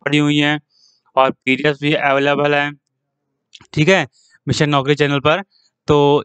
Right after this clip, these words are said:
इसको आप देखें और अपने दोस्तों के साथ भी शेयर करें। और मैं बताना चाहूँगा कि जो हमारा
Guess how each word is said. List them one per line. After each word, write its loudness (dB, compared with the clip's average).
इसको 0
आप 2
देखें 0
और -2
अपने 0
दोस्तों 0
के -6
साथ -2
भी -8
शेयर -2
करें। 0
और 0
मैं -2
बताना -4
चाहूँगा -2
कि -2
जो 2
हमारा 0